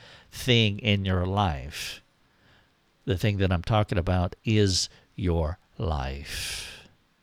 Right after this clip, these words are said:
In Proverbs sixteen three, it says, "Commit your work to the Lord, and your plans will be established."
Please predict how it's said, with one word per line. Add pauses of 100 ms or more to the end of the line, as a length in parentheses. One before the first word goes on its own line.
(800)
In
Proverbs
sixteen
three,
it
says,
"Commit
your
work
to
the
Lord, (1080)
and
your
plans
will
be
established."